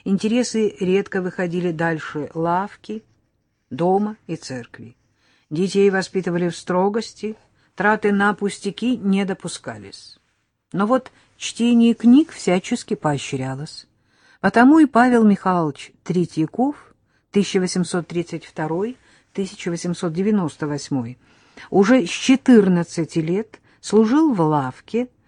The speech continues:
учился коммерции, набирался опыта. С детства он отличался замкнутостью характера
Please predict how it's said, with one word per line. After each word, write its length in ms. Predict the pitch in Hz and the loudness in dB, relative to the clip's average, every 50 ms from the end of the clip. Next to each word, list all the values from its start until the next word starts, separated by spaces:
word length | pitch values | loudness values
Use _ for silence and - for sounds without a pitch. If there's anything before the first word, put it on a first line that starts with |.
| _ _ _ _ | _ _ _ _
учился 520 | 190 190 - - 294 320 320 - - 208 | -2 -2 0 2 2 2 2 0 -4 -6
коммерции, 840 | - - 156 143 139 131 135 170 - - - - - 240 240 220 _ _ _ | -2 -2 -2 0 0 0 -2 -4 -6 -10 -14 -10 -8 -8 -8 -8 _ _ _
набирался 600 | - 160 147 151 147 139 151 185 202 - - 254 - _ | -4 -4 -2 -2 -2 -2 -4 -6 -6 -6 -8 -10 -6 _
опыта. 520 | 180 165 - - - - - - 147 160 - _ _ _ _ _ _ _ _ _ - - - - - _ | -4 -4 -4 -4 -8 -10 -8 -8 -10 -10 -12 _ _ _ _ _ _ _ _ _ -20 -20 -20 -20 -12 _
С 180 | 139 151 156 | -8 -8 -6
детства 560 | 151 147 226 254 294 302 - - - - 220 226 | 0 4 6 6 6 4 2 -4 -4 2 4 6
он 120 | 226 226 | 6 6
отличался 840 | 226 220 - 208 202 - - 208 214 208 - - - 196 196 196 - _ _ _ _ _ _ _ | 4 2 0 -2 -2 0 -2 0 0 -2 -4 -4 -4 -4 -4 -4 -6 _ _ _ _ _ _ _
замкнутостью 1040 | - 151 147 147 170 214 226 254 254 247 - - 233 214 - 214 196 - - - 185 | -8 -8 -6 0 4 6 6 6 6 4 4 2 2 2 2 0 -2 -2 -4 -4 -4
характера 680 | - - 175 170 170 156 - - - - 202 220 233 | -2 -2 -2 -2 -2 -4 -6 -10 -10 -8 -8 -8 -8